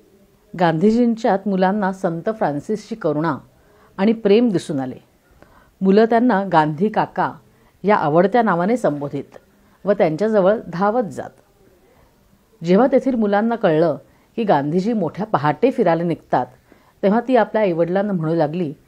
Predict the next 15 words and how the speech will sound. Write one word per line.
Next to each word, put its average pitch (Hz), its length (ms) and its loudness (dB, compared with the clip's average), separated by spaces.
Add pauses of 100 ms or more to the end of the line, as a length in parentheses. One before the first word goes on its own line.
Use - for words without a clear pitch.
(400)
"गांधी 160 340 2
काका 233 240 -2
येथे 220 260 -2
फिरायला 185 400 0
येणार 180 200 0
आहेत, 180 220 2 (520)
आम्हालाही 165 400 2
पहाटे 220 360 0
लवकर 151 300 0
उठवा, 131 260 -12 (500)
आम्ही 165 260 0
पण 269 200 0
त्यांच्याबरोबर 175 520 0
फिरायला 135 320 -4
जाऊ." 123 160 -10